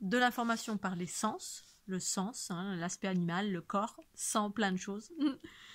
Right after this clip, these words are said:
Et à chaque fois, ce qui est important, ce qui, ce qui est simple à faire, à mon sens bien sûr, si à chaque fois que vous sentez quelque chose, ben, interrogez votre conscience. La conscience, c'est le champ universel source, le principe féminin, et le corps, le masculin. Masculin sent l'aspect animal,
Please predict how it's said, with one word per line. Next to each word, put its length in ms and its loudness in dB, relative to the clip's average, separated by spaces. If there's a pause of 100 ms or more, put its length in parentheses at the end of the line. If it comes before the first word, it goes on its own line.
(260)
Et 160 6
à 100 8
chaque 240 2
fois, 160 4
ce 80 -4
qui 80 2
est 20 6
important, 480 2
ce 100 -10
qui, 140 -10
ce 380 -10
qui 100 -2
est 20 -2
simple 380 4
à 80 6
faire, 400 0 (140)
à 160 8
mon 200 4
sens 300 0
bien 180 0
sûr, 240 -10 (560)
si 140 2
à 60 6
chaque 160 4
fois 100 4
que 60 2
vous 60 -2
sentez 260 0
quelque 240 0
chose, 300 -4
ben, 260 0
interrogez 640 4
votre 220 -4
conscience. 580 -6
La 160 2
conscience, 440 -2
c'est 100 0
le 80 2
champ 160 0
universel 480 2
source, 300 -12
le 60 -6
principe 380 -6
féminin, 400 0 (440)
et 60 2
le 120 2
corps, 200 0
le 100 0
masculin. 440 -4 (720)
Masculin 480 4
sent 460 2 (100)
l'aspect 340 0
animal, 440 4